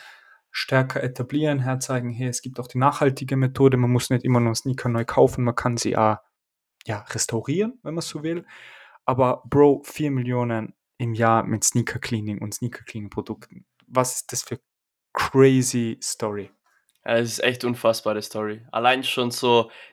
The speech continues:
Speaker 2: dieser Weg dahin und dann wirklich einer der Ersten oder der Erste zu sein, ist das, was das auf dem Markt überhaupt bringt, so dieses Drop-off Sneaker Cleaning und so weiter.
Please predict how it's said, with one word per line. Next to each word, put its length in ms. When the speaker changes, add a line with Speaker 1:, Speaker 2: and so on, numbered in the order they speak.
Speaker 2:
dieser 260
Weg 240
dahin 480
und 160
dann 160
wirklich 260
einer 200
der 120
Ersten 360
oder 120
der 140
Erste 300
zu 140
sein, 280
ist 180
das, 140
was 460
das 140
auf 120
dem 140
Markt 340
überhaupt 380
bringt, 320
so 140
dieses 360
Drop-off 460
Sneaker 380
Cleaning 340
und 160
so 180
weiter. 400